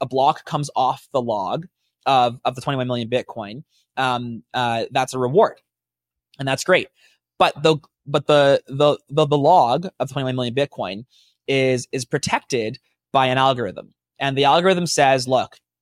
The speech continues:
I'm only gonna be putting out blocks every ten minutes. That's it. And so I'm gonna be, I'm gonna make you solve a problem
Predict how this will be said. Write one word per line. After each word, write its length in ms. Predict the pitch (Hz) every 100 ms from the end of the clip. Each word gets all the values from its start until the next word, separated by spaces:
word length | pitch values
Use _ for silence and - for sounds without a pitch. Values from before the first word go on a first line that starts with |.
| _
I'm 180 | 127 156
only 200 | 196 208
gonna 140 | 196 180
be 60 |
putting 300 | - 160 147
out 160 | 143 -
blocks 540 | 123 120 117 - - - _
every 300 | 135 131 135
ten 260 | - 131 120
minutes. 300 | 113 - -
That's 240 | 139 -
it. 160 | 160 - _ _ _ _ _ _ -
And 180 | 139 135
so 520 | - 135 131 131 123 _ _ _ _ _ _ -
I'm 160 | 151
gonna 160 | 156 165
be, 300 | 143 143 143 -
I'm 160 | 147
gonna 220 | 170 175 147
make 300 | 147 147 -
you 300 | 143 139 135
solve 400 | - - 143 160
a 40 |
problem 800 | 156 - 131 123 120 101 107 185